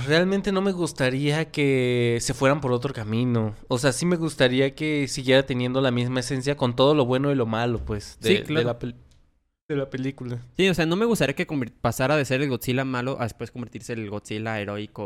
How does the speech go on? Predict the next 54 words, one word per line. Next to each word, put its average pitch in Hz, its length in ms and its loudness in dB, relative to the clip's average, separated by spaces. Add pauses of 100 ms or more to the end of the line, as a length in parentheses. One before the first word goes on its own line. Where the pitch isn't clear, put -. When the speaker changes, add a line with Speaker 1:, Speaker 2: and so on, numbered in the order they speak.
(140)
Speaker 2:
o 101 80 -16
pro-, 101 200 -12 (280)
protector, 127 480 -8
sino 120 240 -6
que - 60 -16
sí 131 80 -6
me 131 60 -4
gustaría 113 240 -4
que - 120 -6
marcaran 120 560 -2
esta 123 220 -8
pauta 113 420 -6
de 123 60 0
decir, 113 200 -4
"Ok, 120 220 -6 (480)
ya 113 80 -2
lo 131 100 0
derrotamos, 123 540 -4
pero 104 320 -4
atrás 107 240 -4
del 107 120 -4
final, 113 400 -2 (420)
¿qué 120 100 0
va 123 100 2
a 123 80 -8
pasar 127 480 -2
y 117 100 -8
cómo 127 340 -6
se 113 120 -8
van 110 100 -2
a 113 40 -4
narrar?". 113 140 -2
O 113 40 -6
sea, 120 140 -4
sí 165 120 -2
es 180 100 -2
un 262 100 -2
punto 240 320 -2
muy 233 120 -4
importante 196 380 -4
porque 123 560 -4 (200)
la 151 200 -2
película, 196 540 2
yo 165 140 -2
creo 202 180 0
que 220 80 -2
el 190 60 -2
director 147 300 0
nunca 165 180 -4
esperó 135 240 -4
que - 80 -12
tuviera 131 220 -4
tal 143 160 -2
impacto, 147 460 -4